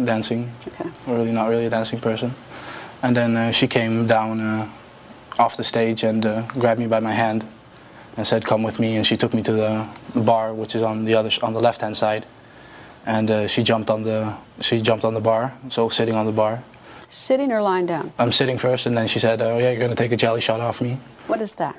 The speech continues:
Speaker 1: Uh, it's just something, uh, a jelly shot's what you put on your belly button, or a body shot, I mean. And, uh, then you, you take it off, off of the belly button.
Speaker 2: And you did that?
Speaker 1: And I did that.
Speaker 2: What was that? What were you drinking then in the shot? Do you remember?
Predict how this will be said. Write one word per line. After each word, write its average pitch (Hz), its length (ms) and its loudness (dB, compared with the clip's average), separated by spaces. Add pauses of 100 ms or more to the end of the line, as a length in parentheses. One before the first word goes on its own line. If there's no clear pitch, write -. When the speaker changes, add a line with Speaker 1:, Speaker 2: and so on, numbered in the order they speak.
(560)
Speaker 1:
Uh, 117 300 2
it's 113 140 -2
just - 220 0
something, 117 440 0
uh, 110 320 0 (140)
a 117 80 2
jelly 117 200 2
shot's 113 220 0
what 113 120 0
you 113 60 0
put 117 200 0
on 113 100 -2
your 110 240 -2 (300)
belly 117 220 2
button, 113 200 2
or 117 120 0
a 110 40 -2
body 113 240 2
shot, 113 220 0
I 113 40 -4
mean. 113 220 -2 (680)
And, 113 240 0
uh, 107 360 0
then 113 200 2
you, 107 240 0 (120)
you 123 120 0
take 110 240 2
it 113 80 2
off, - 380 -2 (180)
off 113 240 -2
of 110 60 -2
the 110 260 0
belly 113 220 2
button. 110 240 -2 (1300)
Speaker 2:
And 185 140 2
you 185 60 0
did 175 180 0
that? - 180 -6 (300)
Speaker 1:
And 120 120 4
I 110 60 4
did 110 140 0
that. 110 180 -2 (240)
Speaker 2:
What 190 160 0
was 190 160 -6
that? 175 340 -2
What 175 180 0
were 180 120 0
you 175 40 4
drinking 170 380 0
then 165 180 0
in 160 80 0
the 160 60 -4
shot? 160 320 -2
Do - 80 -4
you 160 60 2
remember? 170 200 0